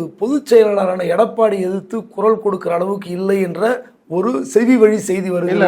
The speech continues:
Speaker 2: நான் நிரூபிக்கப்பட்ட செய்தியை ஒண்ணு சொல்லிடுறேன்.
Speaker 1: ஒண்ணு
Speaker 2: நேத்து
Speaker 1: இல்ல,
Speaker 2: கூட கேள்விப்பட்டீங்களா?
Speaker 1: நான் அதை சொல்லிடுறேன்.
Speaker 2: அந்த கூட்டத்துல எடப்பாடி மட்டும்தான் பேசினார், வேற யாரையும் பேச அனுமதிக்கலை. இது அதான் சொல்லி, இது முதல் கூட்டம் தான். இன்னும் தொடக்க, இன்னொரு இரு-,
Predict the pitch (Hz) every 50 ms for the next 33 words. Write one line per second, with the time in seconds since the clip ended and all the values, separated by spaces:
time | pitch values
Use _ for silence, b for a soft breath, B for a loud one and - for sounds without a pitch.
0 | 165 165 165 160 175 208 226 240 240 - - - - 220 208 196 - 196 196 202
1 | 196 185 175 147 165 170 170 160 147 143 156 170 214 220 220 208 214 226 208 190
2 | - 185 208 214 214 214 - 226 226 226 233 240 240 233 247 262 262 247 202 170
3 | 180 190 196 185 - 226 240 - 226 160 165 147 156 180 220 226 - - - _
4 | _ _ _ _ _ _ _ _ _ _ - 151 151 175 170 - 180 170 165 165
5 | 160 165 160 - 175 175 180 165 165 160 156 160 156 147 135 - - 147 156 151
6 | 151 160 160 160 170 175 180 180 180 170 165 165 160 165 190 165 151 165 170 170
7 | 156 160 156 - 156 151 160 160 139 120 - - - _ _ _ _ _ _ _
8 | _ _ _ _ _ _ _ _ - - 156 165 160 160 170 202 220 - 185 170
9 | 170 165 165 180 190 220 226 - 196 180 - 180 175 180 170 151 135 151 156 185
10 | 214 202 - 175 170 196 185 190 180 196 220 220 202 190 180 180 180 180 175